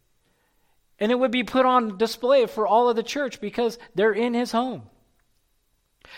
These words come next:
This is why the elder's home must be open for the church body to come in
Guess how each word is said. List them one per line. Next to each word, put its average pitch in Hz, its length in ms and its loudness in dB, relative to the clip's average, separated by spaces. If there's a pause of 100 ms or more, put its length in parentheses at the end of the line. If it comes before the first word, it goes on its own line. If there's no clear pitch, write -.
(120)
This 214 200 0
is 233 140 -6
why 196 340 4 (260)
the 208 180 -6
elder's 233 400 0
home 208 400 0
must 180 360 0
be 247 160 -6
open 196 440 -4
for 202 300 0
the 247 100 -4
church 226 380 -6
body 170 340 0 (280)
to 233 120 -2
come 220 320 -2
in 226 400 -2